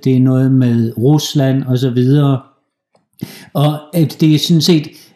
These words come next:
alle de ting, som Polen gerne har ville løsrive sig fra. Øh, så kan man selvfølgelig gå ind og sige nu her, de sidste halvanden valgperiode med pis-regeringen her, der er man begyndt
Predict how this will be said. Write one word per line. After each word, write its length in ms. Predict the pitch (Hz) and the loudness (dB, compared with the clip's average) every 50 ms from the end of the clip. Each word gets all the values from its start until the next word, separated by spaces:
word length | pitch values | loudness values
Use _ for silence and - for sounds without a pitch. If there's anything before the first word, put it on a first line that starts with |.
| _ _ | _ _
alle 260 | - 147 160 170 175 175 | -2 0 2 2 2 0
de 240 | - - 160 147 | 0 0 -2 -2
ting, 500 | - - - - 175 165 170 165 - - | -2 -4 0 0 0 0 0 -4 -6 -6
som 440 | - - - 156 143 131 127 127 117 - - _ _ _ _ _ | -6 -4 -2 0 0 0 0 0 -2 -4 -6 _ _ _ _ _
Polen 640 | - - - 175 165 156 151 143 131 135 135 131 123 123 - | 0 2 4 4 4 4 4 2 2 2 2 0 -2 -4 -4
gerne 520 | - 139 135 139 143 147 151 156 156 151 143 | -2 0 0 0 2 2 2 2 4 2 2
har 420 | 127 104 139 135 123 117 117 127 | 0 0 -2 -2 -2 -4 -6 -2
ville 320 | 127 135 135 123 123 131 127 | 0 2 2 2 2 0 0
løsrive 680 | 123 123 127 131 139 139 - - - 135 127 117 110 | 2 2 2 2 2 0 -2 -4 -2 -2 0 0 -2
sig 180 | - - 110 104 | -2 -4 -6 -6
fra. 400 | - - - 127 113 110 - - _ _ _ _ _ _ _ _ _ _ _ _ _ | -6 -8 -8 -6 -6 -6 -8 -12 _ _ _ _ _ _ _ _ _ _ _ _ _
Øh, 580 | 123 123 123 123 123 123 123 123 123 120 113 117 | 0 0 2 2 2 2 0 0 -2 -2 -2 0
så 140 | - 180 165 | 0 2 2
kan 80 | 180 | 2
man 100 | 180 160 | 2 2
selvfølgelig 340 | 139 147 - 175 160 165 165 | 0 0 0 2 0 2 2
gå 100 | - 160 | 2 2
ind 160 | 160 156 156 | 2 4 2
og 60 | 143 | 2
sige 260 | - - - 160 151 151 | 0 0 0 2 2 4
nu 120 | 151 147 | 4 4
her, 260 | 135 160 151 143 135 143 - _ - - | 2 2 0 0 -2 -4 -10 _ -6 -4
de 80 | 135 | -4
sidste 680 | 131 - 156 147 143 - 147 139 135 131 123 123 135 - - - - - | -2 0 -2 -2 -2 0 0 0 2 0 0 -2 -4 -6 -10 -12 -10 -6
halvanden 480 | 127 131 139 123 127 131 147 156 143 | -4 -2 -2 0 0 2 2 2 2
valgperiode 800 | 139 139 139 147 143 - 151 135 127 127 127 123 123 131 139 139 | 2 0 0 0 0 0 0 2 2 2 2 2 2 2 2 2
med 260 | 135 131 127 123 123 117 - - | 2 0 0 0 0 -2 -4 -4
pis-regeringen 1300 | - 156 147 - - - - - - _ _ - 117 135 131 120 139 139 135 127 123 120 120 110 107 - - - - - - - - _ | -2 -2 -2 -2 -2 -4 -8 -12 -16 _ _ -6 -2 -2 0 0 0 0 2 2 2 2 0 0 -2 -6 -12 -20 -20 -20 -20 -20 -18 _
her, 240 | - 156 143 143 - - - - - _ _ - | -2 -2 -2 -2 -4 -8 -16 -20 -20 _ _ 0
der 120 | 156 165 - - - - _ _ | 0 0 -2 -6 -14 -20 _ _
er 100 | 185 147 | 0 2
man 180 | 165 156 151 147 - | 4 4 4 2 0
begyndt 460 | 160 - - 208 190 190 190 190 - | -2 -2 2 2 4 4 2 0 -8